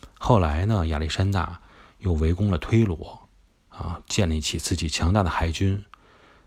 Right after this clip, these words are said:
那么应该说，波斯在地中海地区存在的最后希望也随着这个情况破灭掉了。那么还有一个原因呢，就是在当时这个时点上啊，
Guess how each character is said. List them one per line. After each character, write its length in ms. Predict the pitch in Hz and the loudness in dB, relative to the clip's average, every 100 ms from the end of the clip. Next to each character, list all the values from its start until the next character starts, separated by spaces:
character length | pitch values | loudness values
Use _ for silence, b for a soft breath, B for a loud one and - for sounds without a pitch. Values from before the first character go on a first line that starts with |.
| - | -6
那 100 | 98 | -2
么 80 | 87 | 0
应 160 | 117 | 2
该 180 | 147 160 | 2 0
说， 300 | 147 85 82 | 0 0 -2
波 240 | - 98 | -2 -2
斯 180 | 104 104 | -2 -4
在 160 | 98 - | -4 -4
地 140 | - | -2
中 120 | 90 | -2
海 140 | 98 82 | -4 -6
地 120 | 82 | -8
区 180 | - 92 | -6 -6
存 260 | - 80 | -4 -4
在 140 | 92 95 | -2 -4
的 40 | |
最 200 | 80 104 | -2 -4
后 180 | 95 87 | -2 -4
希 220 | - 90 | -2 -2
望 260 | 87 78 - B B B B | -2 -4 -10 B B B B
也 180 | 95 | -6
随 280 | 80 - 78 | -6 -2 0
着 100 | 104 | 0
这 160 | 101 85 | 0 -4
个 80 | 80 | -4
情 280 | - 76 | -6 -4
况 220 | 78 92 85 - | -4 -6 -8 -2
破 200 | - 90 | 0 0
灭 180 | 71 71 | -2 -6
掉 180 | 73 - | -8 -12
了。 100 | - _ _ _ _ _ _ _ _ B B B B B B _ _ _ _ _ - - | -18 _ _ _ _ _ _ _ _ B B B B B B _ _ _ _ _ -20 -10
那 80 | |
么 80 | 95 | -8
还 180 | - 110 | -6 -4
有 100 | 139 | -2
一 120 | 85 | -2
个 120 | 73 | -4
原 180 | 76 69 | -4 -4
因 180 | 78 78 | -4 -4
呢， 220 | 76 76 _ B B | -6 -10 _ B B
就 140 | - 95 | -6 -4
是 100 | 82 | -4
在 140 | 78 | -4
当 200 | 73 113 | -2 0
时 80 | 131 | 0
这 100 | 131 | -4
个 80 | 85 | -6
时 180 | - 95 | -2 -2
点 240 | 101 - | -2 -8
上 160 | - 71 | -6 -4
啊， 240 | 71 | -6